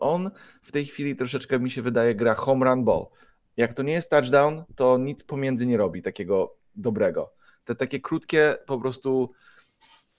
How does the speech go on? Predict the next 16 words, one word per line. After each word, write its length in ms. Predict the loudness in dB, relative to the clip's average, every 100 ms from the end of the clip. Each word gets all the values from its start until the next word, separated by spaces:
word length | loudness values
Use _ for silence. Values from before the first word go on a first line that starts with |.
| _
piłki, 320 | -2 -2 -2
co 100 | -4
trzeba 280 | 0 2 4
nieraz 280 | 4 2 0
wywalić 460 | 2 2 2 2
do 100 | 4
running 260 | 4 2 2
backa, 280 | 2 2 0
on 100 | 0
tego 180 | -4
nie 100 | 0
robi 240 | 2 2 0
tak 260 | -4 -4 -8
precyzyjnie. 640 | -6 -4 -4 -2 -2 -2
On, 200 | -2 -4 -2
on, 380 | 0 0 -2